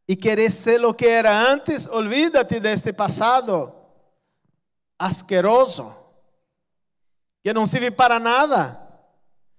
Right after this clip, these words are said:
que solo sirve para tumbar, para matar, para destruir. ¿Ah?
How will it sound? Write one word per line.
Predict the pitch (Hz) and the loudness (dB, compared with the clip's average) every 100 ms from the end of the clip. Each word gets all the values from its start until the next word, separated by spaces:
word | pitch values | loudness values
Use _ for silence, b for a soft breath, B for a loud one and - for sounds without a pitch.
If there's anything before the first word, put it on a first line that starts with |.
| _ _ _ _ | _ _ _ _
que | 151 | -14
solo | - 240 240 | -4 -2 -2
sirve | 262 262 269 | -4 -2 -4
para | 262 254 247 | 2 2 2
tumbar, | 254 240 226 277 277 - | -2 0 4 4 2 -2
para | 220 | -4
matar, | 214 208 208 294 294 | -2 -2 0 -2 -2
para | 214 214 | -4 -4
destruir. | 214 - - 226 285 359 285 175 - - _ _ _ | -4 -8 -10 -2 2 2 0 -6 -20 -20 _ _ _
¿Ah? | 214 262 | -4 -4